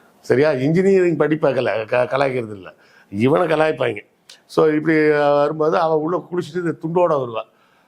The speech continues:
அதை பார்த்த உடனே இவங்க ரெண்டு பேரும் மிரண்டுருவாங்க. இதுல இந்த ராஜ்னு ஒருத்தன் இருக்கான் பாருங்க,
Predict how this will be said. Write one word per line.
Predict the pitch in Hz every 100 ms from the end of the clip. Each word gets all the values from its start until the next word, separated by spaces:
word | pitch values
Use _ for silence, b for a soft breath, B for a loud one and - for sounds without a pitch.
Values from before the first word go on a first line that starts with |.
| b
அதை | - 131 175
பார்த்த | 175 180
உடனே | 165 175
இவங்க | 160 180 190
ரெண்டு | 175 170
பேரும் | 170 156
மிரண்டுருவாங்க. | 139 143 135 127 110 107 - _ _ _ _ b b b -
இதுல | 147
இந்த | 147 147
ராஜ்னு | 135 156 180 170 165
ஒருத்தன் | 147 143
இருக்கான் | 135 127
பாருங்க, | 117 107 98